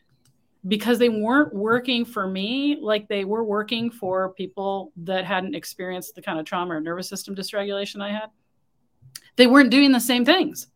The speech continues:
So instead of me going, "Oh, clearly I'm just too broken,"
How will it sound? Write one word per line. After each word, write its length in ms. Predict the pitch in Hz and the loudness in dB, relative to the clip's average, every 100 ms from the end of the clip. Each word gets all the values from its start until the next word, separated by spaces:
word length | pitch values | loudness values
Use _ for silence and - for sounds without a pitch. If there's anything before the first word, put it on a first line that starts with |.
| _ _ _ _ _ - | _ _ _ _ _ 0
So 180 | - 254 | 6 6
instead 320 | 240 294 294 | 6 6 6
of 240 | 269 202 - - | 4 0 -6 4
me 200 | 254 262 | 4 6
going, 320 | 240 226 220 | 4 2 2
"Oh, 300 | 262 240 - _ _ _ _ _ _ - | 2 2 0 _ _ _ _ _ _ -2
clearly 320 | 285 269 247 | 4 4 4
I'm 120 | 208 | 0
just 200 | 226 220 | -2 -4
too 120 | 233 | -4
broken," 520 | 202 196 202 214 214 | -2 -2 -2 -6 -12